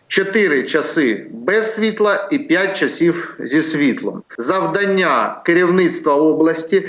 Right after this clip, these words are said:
з якої енергетики досить і Д С Н С досить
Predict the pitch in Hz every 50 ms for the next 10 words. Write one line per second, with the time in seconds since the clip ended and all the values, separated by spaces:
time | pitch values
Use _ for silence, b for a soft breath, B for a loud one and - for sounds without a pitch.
0 | B B B 127 139 170 170 - 208 185 165 165 165 160 160 175 170 170 165 160
1 | 156 151 147 147 - 113 135 139 139 156 196 - 170 160 - - - - - -
2 | - 165 165 160 156 151 151 147 147 147 143 147 131 160 165 156 160 175 165 170
3 | 165 147 - - - - 143 139 139 139 180 170 - 165